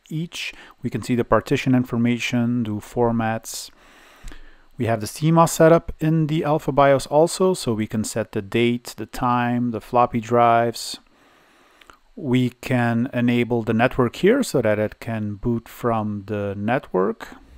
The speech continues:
We have the option to install Windows N T straight from this Alpha bios setup,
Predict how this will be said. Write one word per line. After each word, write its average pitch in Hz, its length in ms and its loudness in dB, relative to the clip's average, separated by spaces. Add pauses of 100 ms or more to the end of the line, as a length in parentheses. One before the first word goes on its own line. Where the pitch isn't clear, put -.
(1700)
We 120 80 -2
have 117 100 0
the 117 120 0
option 131 300 2
to 127 120 -2
install 131 400 8
Windows 123 280 4
N 117 160 2
T 202 240 -4
straight 131 300 -4
from 117 220 -2
this 113 180 -6
Alpha 117 260 -4
bios 110 300 0
setup, - 480 0